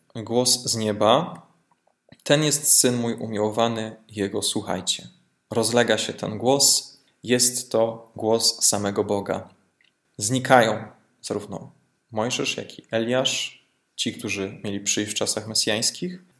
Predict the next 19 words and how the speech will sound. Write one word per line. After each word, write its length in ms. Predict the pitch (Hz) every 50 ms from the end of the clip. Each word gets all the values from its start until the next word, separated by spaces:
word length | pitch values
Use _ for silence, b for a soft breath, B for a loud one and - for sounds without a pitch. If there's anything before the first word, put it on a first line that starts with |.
| _ -
i 180 | - 185 202 185
zostaje 460 | - 117 - - - 117 113 110 107
Jezus 400 | 104 101 - 110 - - - -
sam 400 | - 107 107 98 92 90 - - - -
razem 420 | - - - 104 101 110 110 101
ze 80 | 101 98
swoimi 360 | - - 98 95 95 98 104
uczniami. 420 | 101 101 - - 110 98 104 107 - _ _ _ _ _ _ _ _ _ _ _ _ _ _ _ _ _ _ _ _ -
Jednak 320 | - 143 160 156 160 -
od 140 | 160 - -
tamtego 680 | - 147 147 - 220 220 214 180 - - - - - - -
czasu, 760 | - - 143 143 143 139 - - - 120 107 101 101 101 101 - _ _ _ _ - - - -
e, 260 | 117 117 113 110 113 110
Chrystus 560 | - 139 151 160 - - - 143 139 - -
ujawnia 640 | - 127 123 123 131 135 131 127 120 113 120 117 117
swoim 400 | - - - 110 107 104 107 107 -
uczniom, 500 | 131 - - - 135 127 123 123 120 113
że 440 | - - 110 107 107 107 107 110 - - - _ -
jest 640 | 104 107 110 110 - - - - - - - -